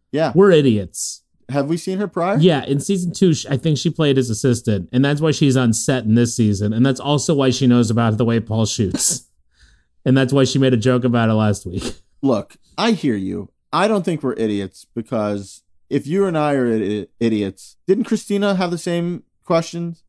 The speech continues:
Speaker 2: Yeah, but to be fair, she hasn't watched every episode and done a podcast <laughs> about it.
Speaker 1: Sure, but Jen also had the same questions. But look,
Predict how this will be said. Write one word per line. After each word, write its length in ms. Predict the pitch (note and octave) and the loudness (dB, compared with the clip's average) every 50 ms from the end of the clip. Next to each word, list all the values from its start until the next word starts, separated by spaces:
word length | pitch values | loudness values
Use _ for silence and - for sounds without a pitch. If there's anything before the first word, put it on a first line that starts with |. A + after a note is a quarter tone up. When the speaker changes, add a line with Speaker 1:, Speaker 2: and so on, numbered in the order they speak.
| _ - | _ 4
Speaker 2:
Yeah, 300 | A#3 B3+ C4+ B3 A#3 A3 | 4 6 6 6 4 2
but 160 | G3+ G#3 F3 | 2 0 0
to 60 | - | 0
be 100 | F#3+ G#3+ | 2 0
fair, 440 | - - - G#3+ G#3 G3 F#3 F3 E3 | 0 0 0 0 2 2 2 2 0
she 240 | - - - G3 F#3+ | -2 -2 0 2 4
hasn't 400 | F#3+ F3+ F3 D#3+ E3 D3+ C#3 C3 | 4 4 4 2 2 2 0 0
watched 340 | C3 C#3+ D3 C#3+ C3 - - | 0 2 2 0 0 -2 -2
every 220 | D3 C3 C3 B2+ A#2+ | 0 2 2 2 2
episode 400 | A#2+ A#2+ B2+ A#2+ - C3 B2 A2+ | 0 0 -2 -2 0 0 2 2
and 80 | G#2+ | 2
done 120 | A#2+ A2 G#2 | 2 0 0
a 40 | |
podcast 720 | - - A#2 A2+ A#2 B2 A2+ - - G#2+ G2+ G2 - - G2 | -2 -2 -2 0 0 0 0 -2 -4 -6 -6 -8 -10 -10 -6
<laughs> 240 | - - - - - | -4 -4 -2 0 2
about 140 | - - | 2 4
it. 760 | A3+ F#3+ - - - - - - B2+ - - C#3+ - - F3 - | 4 2 2 -2 -6 -6 -6 -6 -8 -6 -6 -6 -4 -2 -4 -4
Speaker 1:
Sure, 420 | - - G#3 G#3 G#3 G3 F#3 E3 | -2 0 2 2 4 4 2 2
but 160 | C3 C3+ B2+ A#2 | 0 -2 -4 -4
Jen 220 | - G3+ G3+ G3+ | -2 0 2 2
also 300 | G3+ G#3 A3 A3 - F#3 | 2 2 0 0 -2 -2
had 100 | D3+ C#3 | -2 -2
the 60 | C3+ | -4
same 220 | - D#3 C#3+ C#3 B2 | -4 -6 -6 -4 -4
questions. 340 | D#3+ C#3 C3+ - C#3+ A#2+ | -4 -4 -4 -4 -8 -10
But 240 | - - D#3+ E3 D3+ | -6 -2 -2 -2 0
look, 300 | F#3 A#3 G#3+ - - _ | 0 0 -2 -2 -4 _